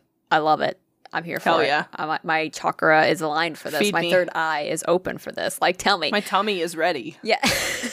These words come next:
Speaker 1: So, so he's talking about food, and then he says, "Oh, I went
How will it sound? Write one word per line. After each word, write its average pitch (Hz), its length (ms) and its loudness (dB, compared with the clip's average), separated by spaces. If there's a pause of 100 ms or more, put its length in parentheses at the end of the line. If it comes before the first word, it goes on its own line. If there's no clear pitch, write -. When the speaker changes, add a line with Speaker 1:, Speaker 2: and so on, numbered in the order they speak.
(140)
Speaker 1:
So, 262 340 0 (680)
so 262 240 2
he's 277 360 -2
talking 277 360 0
about 233 400 2 (160)
food, 214 420 0 (380)
and 226 120 -4
then 247 80 -2
he 254 100 -4
says, 240 340 0
"Oh, - 440 2
I 254 200 4
went 262 360 -4